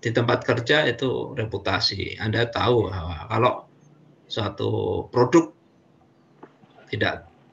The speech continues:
terbukti kualitasnya, maka pelanggan akan meninggalkan. Jadi, eh, seperti itu,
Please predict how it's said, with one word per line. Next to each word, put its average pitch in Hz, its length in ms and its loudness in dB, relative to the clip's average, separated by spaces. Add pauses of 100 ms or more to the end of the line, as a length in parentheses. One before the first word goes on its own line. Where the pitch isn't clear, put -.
terbukti 139 720 4
kualitasnya, 113 880 2 (720)
maka 113 320 0
pelanggan 113 640 2 (100)
akan 98 320 -6
meninggalkan. 87 560 -4 (1300)
Jadi, 110 420 2 (1300)
eh, 698 380 2 (3500)
seperti 117 500 2
itu, 147 300 4